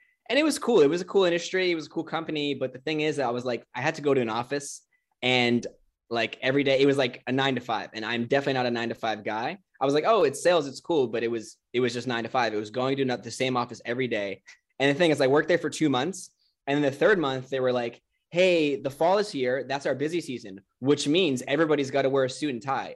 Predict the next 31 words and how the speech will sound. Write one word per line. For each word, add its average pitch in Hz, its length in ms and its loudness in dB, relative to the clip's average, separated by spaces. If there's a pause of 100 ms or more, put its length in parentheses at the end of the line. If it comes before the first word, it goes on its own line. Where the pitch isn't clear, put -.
And 123 120 -4
I 117 80 0
literally 131 280 2
quit 131 220 -2
the 113 40 -4
next 104 260 -6
week. 104 240 -6
I 98 60 -2
was 104 140 -2
like, 98 220 -2 (160)
"That's 113 160 -4
the 117 40 0
last 104 200 -2
straw. 104 160 -2
I 104 40 -4
can't 101 200 -6
do 101 100 -2
it." - 140 -4 (480)
Um, 117 380 4
because 135 180 6
they 151 100 10
have 147 140 8
more 143 160 6
clients 135 360 2
visiting 120 360 -2
in 113 80 -2
the 107 180 -8
fall 110 220 0
because 107 220 -10
of - 40 -18
school. 110 400 -2